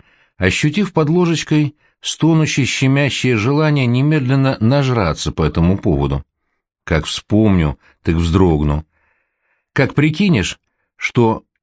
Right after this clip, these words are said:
бывшая любимая Маринка родилась, когда я школу закончил,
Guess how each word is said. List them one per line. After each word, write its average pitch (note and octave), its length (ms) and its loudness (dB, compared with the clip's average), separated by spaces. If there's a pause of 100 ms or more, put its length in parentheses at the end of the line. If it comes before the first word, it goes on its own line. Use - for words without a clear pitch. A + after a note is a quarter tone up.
(140)
бывшая C3+ 480 0
любимая A#2+ 640 0
Маринка A2 540 0
родилась, G2+ 580 -2 (260)
когда A2 280 0
я A2 80 2
школу E3 360 0
закончил, E2 640 -2